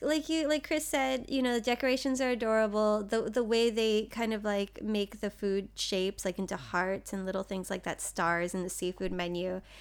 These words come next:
It's really good. It's, it's a good option, you know. Um, the desserts, the new desserts are adorable, like the one with, like, the little playing card and stuff like that. So, and of course your on birthday cake, or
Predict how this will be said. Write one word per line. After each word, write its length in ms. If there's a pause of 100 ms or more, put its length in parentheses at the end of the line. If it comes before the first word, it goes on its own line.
(200)
It's 200
really 260
good. 320
It's, 160
it's 180
a 40
good 160
option, 540
you 200
know. 300 (580)
Um, 600 (560)
the 100
desserts, 440
the 80
new 160
desserts 380
are 80
adorable, 640
like 180
the 60
one 120
with, 80
like, 180
the 80
little 160
playing 300
card 240
and 100
stuff 200
like 160
that. 320
So, 340
and 100
of 100
course 220
your 220
on 140
birthday 320
cake, 340
or 400